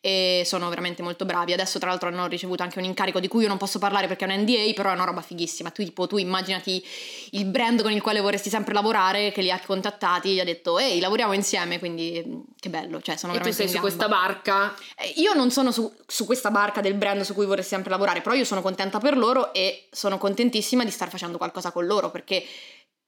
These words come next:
Speaker 1: le loro capacità sono state riconosciute a livelli anche molto alti, quindi è, è bello che loro abbiano voluto fare questa cosa con me e mi sento anche molto lusingata di lavorare con dei professionisti del genere.
Speaker 2: YouTube ti ha aiutato ad arrivare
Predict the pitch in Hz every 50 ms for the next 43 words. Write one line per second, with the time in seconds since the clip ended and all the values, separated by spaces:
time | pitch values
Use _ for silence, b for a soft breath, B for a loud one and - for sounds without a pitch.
0 | _ _ - 226 226 226 233 233 226 220 226 214 - 220 247 240 - 220 226 247
1 | 233 214 202 - 202 180 196 196 196 196 190 196 196 - - 196 190 220 208 185
2 | 170 170 170 170 170 170 - 170 170 170 160 - 208 165 143 147 156 - 165 170
3 | 175 175 175 175 175 170 170 170 170 175 170 170 170 - - 202 202 202 220 233
4 | - 226 208 214 214 214 208 208 208 196 190 185 185 190 190 185 202 190 175 180
5 | 175 - 175 170 175 180 185 - 214 226 214 196 185 220 247 - - 175 170 160
6 | 160 160 151 156 156 143 156 170 170 180 175 170 160 175 175 - 190 180 175 -
7 | 180 180 175 - 180 180 175 175 175 175 180 180 175 175 175 180 175 175 170 170
8 | 175 170 170 170 175 - 185 175 175 175 - 180 170 170 - - 190 180 170 170
9 | 170 170 151 - - - - - - _ _ _ - 202 202 226 226 226 277 302
10 | 302 320 302 233 208 190 196 202 202 196 - 170 165 - 196 185 185 170 170 185
11 | 180 175 165 165 165 165 180 185 185 185 185 - _